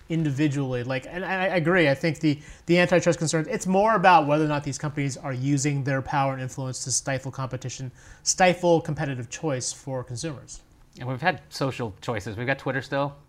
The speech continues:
Speaker 2: It's some, st-,
Speaker 1: Right.
Speaker 2: somehow still going. We've got Google's newest shoelace thing, which is
Speaker 1: Right.
Speaker 2: a totally different thing.
Speaker 1: Keep in mind, though, like, in terms of the ad revenue, right? Like, Google and Facebook basically own the ad market, and everyone else is kind of playing for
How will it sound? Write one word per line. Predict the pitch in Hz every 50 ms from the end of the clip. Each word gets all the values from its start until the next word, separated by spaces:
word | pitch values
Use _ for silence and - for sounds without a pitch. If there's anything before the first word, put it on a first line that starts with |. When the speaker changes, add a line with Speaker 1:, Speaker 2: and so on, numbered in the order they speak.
| _ -
Speaker 2:
It's | - 120 104 - -
some, | - 135 135 123
st-, | - 143 117 110
Speaker 1:
Right. | - -
Speaker 2:
somehow | 160 143 135 123
still | - - 131 127
going. | 127 135 139 139 131
We've | 123 113
got | 127 123 120 - - - - - - - - - - _ _ _ -
Google's | 135 131 127 135 127 120 104 - 131
newest | 127 127 131 131 - -
shoelace | - - 143 147 143 143 139 147
thing, | - 151 147 143 147 147
which | 139 127 117 - 127
is | 117 - - - - -
Speaker 1:
Right. | - 117
Speaker 2:
a |
totally | - 123 123 120 120
different | 117 120 - 123 117
thing. | 131 127 123 - - - -
Speaker 1:
Keep | - 302 302
in | 269
mind, | 247 262 269 262 220
though, | 196 180 165
like, | 160 151 143 147
in | 151 147
terms | - 180 185 180 170 156
of | 165 - 160 156 156 151 147 147 139 131 127 123 - - -
the | 143 139 139 139 139 135 143 143
ad | 139 143 165 170 151
revenue, | 143 131 117 120 120 120 113 110
right? | 113 113 117 127 127
Like, | 123 127 117
Google | 120 147 147 143 151 147
and | 143 143
Facebook | - 151 143 143 - 147 - -
basically | 160 170 - 196 170 180 165 151 -
own | 147 147 147 156 156 156 151 139
the | 131 127 -
ad | 123 123 131 127
market, | 127 123 120 120 120 131
and | 123 123
everyone | 123 131 127 127 123 123
else | 123 123 - 131
is | 123 - -
kind | - - 139 127
of | 123 117 -
playing | - - - 135 127 127 123 123 120 123
for | - - - 127 117 117 117 117 117 113